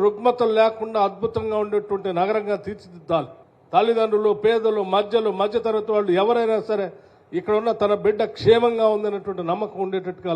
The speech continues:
లా అండ్ ఆర్డర్ని ప్రొటెక్ట్ చేస్తూ డ్రగ్ ఫ్రీ నగరంగా కూడా హైదరాబాద్ నగరాన్ని మార్చాలి. అంటే హైదరాబాద్ నగరంలో డ్రగ్ అనేటువంటి మాట ఎత్తితే తాట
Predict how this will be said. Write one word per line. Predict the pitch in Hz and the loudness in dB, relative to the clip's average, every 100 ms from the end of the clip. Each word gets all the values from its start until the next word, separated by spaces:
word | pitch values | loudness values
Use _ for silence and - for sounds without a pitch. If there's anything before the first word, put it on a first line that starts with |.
| 156 | 0
లా | 165 | 0
అండ్ | 185 185 | 0 -4
ఆర్డర్ని | 180 175 160 - _ _ | -6 -10 -14 -18 _ _
ప్రొటెక్ట్ | 127 - 180 190 | -10 -4 -4 -4
చేస్తూ | 196 196 269 302 _ _ _ _ _ _ _ _ _ _ _ 123 123 | -8 -8 -16 -18 _ _ _ _ _ _ _ _ _ _ _ -20 6
డ్రగ్ | 240 269 - | 8 8 2
ఫ్రీ | 247 277 262 240 | -2 0 2 4
నగరంగా | 233 240 240 233 214 | 6 4 2 -2 -2
కూడా | 214 208 | -2 0
హైదరాబాద్ | 208 196 196 202 190 | 0 -2 -2 -2 0
నగరాన్ని | 185 185 180 170 | 0 0 0 2
మార్చాలి. | 175 170 180 160 147 - - | 2 2 -2 -2 -6 -12 -12
అంటే | 170 185 170 | -4 2 4
హైదరాబాద్ | 185 190 196 190 175 175 | 2 2 2 2 2 -2
నగరంలో | 180 185 175 139 - | 0 0 0 -4 2
డ్రగ్ | 185 208 196 208 | 2 2 2 2
అనేటువంటి | 196 190 185 - 180 131 - - - 135 | 2 0 -2 2 0 0 -14 -20 -14 2
మాట | 170 202 196 196 185 | 8 8 8 2 2
ఎత్తితే | 175 226 - 214 214 - | 0 -6 0 0 0 0
తాట | 196 208 | 4 4